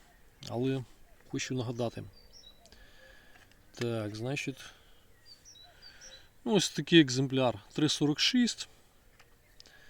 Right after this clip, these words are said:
Ось покажу поближче, горіх має таку форму. Ось таке денце, такий носик. Е,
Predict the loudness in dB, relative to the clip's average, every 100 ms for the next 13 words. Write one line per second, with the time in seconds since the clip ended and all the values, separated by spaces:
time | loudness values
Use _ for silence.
0 | -20 -20 _ -12 -8 -8 -8 -4 -2 -2
1 | -6 -2 -2 -2 -4 -4 -4 -4 -6 -6
2 | -10 -12 -4 -2 -2 -6 -10 -20 -20 -20
3 | -20 -20 -20 -20 -20 -20 -20 -20 -20 -20
4 | _ -20 -20 -20 _ -20 -20 -20 -20 -20
5 | -20 -20 -20 -20 -12 -12 -6 -6 -2 0
6 | 0 -2 -4 -6 -6 -14 -20 -20 -20 -20
7 | -20 -20 _ -20 _ _ -20 -18 -18 -10
8 | -8 -4 0 0 -2 -8 -14 -20 -20 -20
9 | -20 -20 -20 -20 -20 -10 -8 -8